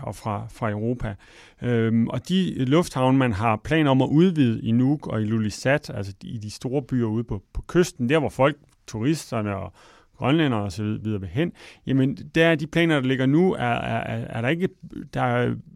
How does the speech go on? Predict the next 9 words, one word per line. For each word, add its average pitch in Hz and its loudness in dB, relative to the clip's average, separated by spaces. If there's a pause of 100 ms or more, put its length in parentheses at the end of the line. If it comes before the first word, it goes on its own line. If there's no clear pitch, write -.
(180)
planer 180 4
om 147 4
at 120 2
forlænge 196 4
landingsbanerne, 139 2
men 123 2
ikke 170 2
lange 131 0
nok 180 2